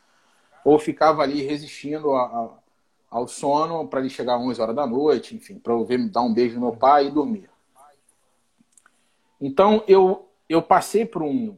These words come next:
foram quatro anos de política na veia, onde eu vi como a política é, é, um, é a ferramenta de mudança de uma sociedade. Aquilo me encantou de uma forma absurda,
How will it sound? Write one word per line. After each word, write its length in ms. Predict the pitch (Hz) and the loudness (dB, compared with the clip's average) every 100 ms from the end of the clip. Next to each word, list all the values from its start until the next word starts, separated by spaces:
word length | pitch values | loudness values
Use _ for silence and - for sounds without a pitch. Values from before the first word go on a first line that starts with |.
| - | -8
foram 280 | - 156 135 | -4 -4 -4
quatro 520 | - 180 208 143 135 | 0 0 0 0 0
anos 280 | 175 143 117 | 0 -2 -6
de 120 | 143 | -8
política 480 | - 139 160 - 165 | -4 -4 -4 -8 -8
na 100 | 165 | -6
veia, 460 | 110 139 127 98 _ _ _ _ _ _ _ _ _ - | -4 -2 -2 -6 _ _ _ _ _ _ _ _ _ -6
onde 240 | 160 175 | -4 0
eu 140 | 165 131 | 0 0
vi 500 | 107 175 185 107 - - | -4 -2 -2 -4 -10 -2
como 380 | 208 262 220 196 | 2 2 2 0
a 60 | |
política 680 | 202 139 113 175 - - 92 _ _ _ _ _ _ _ _ _ _ _ | -2 -4 -4 -4 -8 -14 -20 _ _ _ _ _ _ _ _ _ _ _
é, 380 | 120 120 120 - | -2 2 2 0
é, 200 | 143 175 | 2 2
um, 120 | 208 - - | 2 -4 -2
é 100 | 156 | 2
a 100 | 175 | 2
ferramenta 580 | - 160 143 139 165 143 | -2 -8 -6 -8 -8 -10
de 100 | 160 | -8
mudança 500 | 156 117 143 156 147 | -8 -4 -6 -6 -8
de 80 | |
uma 120 | 151 147 | -8 -8
sociedade. 580 | 143 - 156 123 120 | -10 -10 -4 0 0
Aquilo 300 | 131 - 190 | -2 -6 -6
me 80 | 190 | -6
encantou 640 | 202 - 175 - - 185 170 | -8 -6 -8 -4 4 4 4
de 100 | 165 | -2
uma 140 | 160 | -6
forma 500 | - - 180 175 180 | -6 0 0 0 -2
absurda, 640 | 170 - - 220 180 127 | -6 -8 -2 0 0 -4